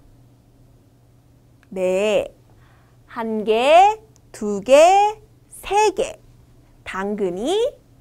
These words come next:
세 개 있습니다. 어? 고양이가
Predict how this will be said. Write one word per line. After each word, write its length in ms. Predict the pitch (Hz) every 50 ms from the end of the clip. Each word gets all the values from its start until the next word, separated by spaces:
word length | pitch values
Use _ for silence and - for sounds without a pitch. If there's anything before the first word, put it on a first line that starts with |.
| _ _ _ _ _ _ _ _ _ _
세 420 | _ - - - 370 392 403 359 -
개 480 | 277 262 254 262 302 359 403 427 440 - _ -
있습니다. 840 | - 196 196 - - - 233 254 311 302 208 - - 160 156 - - _ _ _ _ _ _ _ _ _ _ _ _ _ _ _ _ _ _ _ _ _ _ _ _ _ _ _ _ _ _ _ _ _ _ _ _ _ _ _ _ _ _ _ _ _
어? 440 | - - 392 403 415 427 427 427 427 - - - - - - - _ _ _
고양이가 1160 | - - 247 254 285 349 415 427 427 440 427 415 403 381 339 339 339 339 339 339 339 339 330